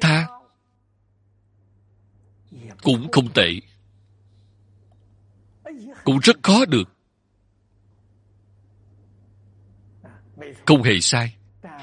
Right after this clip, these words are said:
Thế nhưng các vị nhất định phải hiểu, không lợi tha thì tánh đức của bạn không được viên mãn. Hãy nói cách khác, nhất định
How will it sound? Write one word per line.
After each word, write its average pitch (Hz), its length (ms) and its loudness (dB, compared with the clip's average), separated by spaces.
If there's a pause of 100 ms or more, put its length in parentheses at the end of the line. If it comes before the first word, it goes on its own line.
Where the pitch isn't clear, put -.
(140)
Thế 147 160 6
nhưng 135 180 0
các 208 180 -2
vị 98 240 0 (120)
nhất 165 160 0
định 107 160 -2
phải 120 120 -2
hiểu, 110 300 -2 (840)
không 180 200 8
lợi 113 300 4
tha 143 260 0 (2250)
thì 104 500 0 (220)
tánh 156 280 -2
đức 165 180 2
của 156 100 2
bạn 104 260 2 (300)
không 147 120 0
được 123 200 -4
viên 127 220 0
mãn. 85 260 -12 (4000)
Hãy 110 100 -2
nói 117 120 0
cách - 180 -4
khác, 175 240 -4 (960)
nhất 180 240 2
định 98 300 0